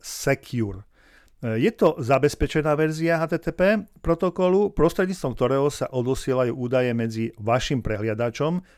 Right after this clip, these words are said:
a webovou stránkou, ku ktorej sa pripájate. To S na konci H T T P znamená secure, čo znamená, že všetká komunikácia medzi vašim prehliadačom a webovou stránkou je šifrovaná. No a takto to v skratke funguje.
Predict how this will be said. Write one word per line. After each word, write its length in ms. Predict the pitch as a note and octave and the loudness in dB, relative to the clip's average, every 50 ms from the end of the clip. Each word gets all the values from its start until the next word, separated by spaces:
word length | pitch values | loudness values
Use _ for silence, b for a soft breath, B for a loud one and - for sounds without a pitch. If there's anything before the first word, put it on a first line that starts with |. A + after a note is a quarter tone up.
| b b b | b b b
a 60 | G#2 G2+ | -6 -2
webovou 440 | G#2+ C3+ D3 E3 D#3+ C#3+ C#3 B2 A2+ A2+ | -2 0 2 4 4 4 4 2 0 -2
stránkou, 760 | - - - A#2 A2 G#2+ A2 A#2+ A2+ - C#3+ C#3 D3 D3+ D3 | -6 -8 -6 -4 -2 -2 -2 -4 -2 0 0 2 2 0 0
ku 160 | - A#2 - | -6 -8 -4
ktorej 240 | - - - C3+ - | -2 0 0 0 0
sa 160 | - C3 - | -2 -2 -2
pripájate. 640 | - A#2+ A2+ - A2+ G#2+ G#2 G#2 G2+ - - F#2+ - b b b b b b b b - | -2 -4 -4 -2 -2 -4 -4 -4 -8 -10 -14 -18 -18 b b b b b b b b -4
To 80 | C3+ - - C#3+ | -2 0 4 6
S 320 | C#3+ G3+ A3 - - - | 6 6 4 2 -4 -4
na 160 | C#3 B2 A#2+ | -2 -2 -2
konci 320 | - C#3+ D3 D3+ - D3+ A#2 | 0 -2 -2 -2 -2 -2 -2
H 160 | A2+ B2+ - | 0 0 -2
T 40 | C#3+ | -2
T 160 | - - B2 A2+ | -4 -4 -4 -4
P 400 | - - B2+ C3 D3+ F3 F3+ - | -2 0 2 2 2 2 0 -2
znamená 880 | E3+ D3+ C3 A#2 A2+ A#2+ B2 B2+ C3 C3 C3 C3 C3 C3+ C#3 D3 - | -6 -8 -6 -6 -4 -2 0 0 2 0 0 0 0 -2 -2 -4 -6
secure, 560 | - - - D3 C#3 - - B2 G#2+ G#2+ A2 | -8 -2 0 2 0 2 0 -2 -2 -2 -4
čo 160 | - - G#2+ G#2 | -6 -8 -6 -4
znamená, 400 | A#2 A#2+ B2 C3 C3 C3 B2 A2+ | -2 -2 -2 -2 0 -2 -2 -2
že 160 | A#2+ A#2+ A2+ | -2 -4 -6
všetká 560 | - - - - - - - - C3 A2+ - | -6 -6 -4 -4 -4 -2 2 2 2 2 0
komunikácia 880 | A#2 A2+ A#2+ A#2+ A2+ - B2 A#2 A#2 A#2 - - C3+ C3 C#3 D#3 - b b b b b | -2 -4 -2 -4 -4 -2 -2 -2 -4 -4 -4 -4 -2 -2 -2 -2 -6 b b b b b
medzi 160 | C3 B2+ A2+ A#2+ | -4 -2 0 0
vašim 320 | A#2+ B2+ B2 - C3 A2 | 0 0 0 0 -4 -4
prehliadačom 800 | - A#2 A2+ G#2 A#2 A#2+ A2+ A2 A#2 A#2 A2+ - D3+ D3+ D3 - | -2 -2 -2 0 0 0 0 0 -2 -4 -4 -2 -4 -4 -4 -6
a 80 | - G2+ | -4 0
webovou 400 | B2 D#3+ G3 A#3+ G#3+ C#3+ A#2+ - | 0 0 0 0 -2 -2 -2 -4
stránkou 480 | - B2+ A#2+ B2 C3 B2 - C3 B2 | -4 -4 -4 -4 -4 -2 -2 -2 0
je 160 | B2 A#2+ A2+ b b b b b | 0 -2 -2 b b b b b
šifrovaná. 720 | - - D3 C3+ - C#3 B2+ A#2 A2+ G#2+ G#2 G2+ F#2 F2 b b b b b b - | -6 -2 -2 0 2 2 2 2 2 0 -4 -6 -8 -12 b b b b b b -6
No 80 | - D3 | -4 0
a 240 | C3 B2+ B2+ C#3 | 0 0 -2 0
takto 320 | - - A3+ A3+ - F3 C#3 | 2 2 2 2 2 0 0
to 260 | - - C#3 C#3+ D3 | 4 4 4 4 4
v 60 | - | 0
skratke 560 | - - - C3 B2+ B2 - - - A#2+ A2+ | -6 -2 0 0 0 0 0 -2 -2 -2 0
funguje. 400 | - - B2 B2 A2+ A2+ G#2 F2+ | 0 -2 -2 0 0 -2 -2 -2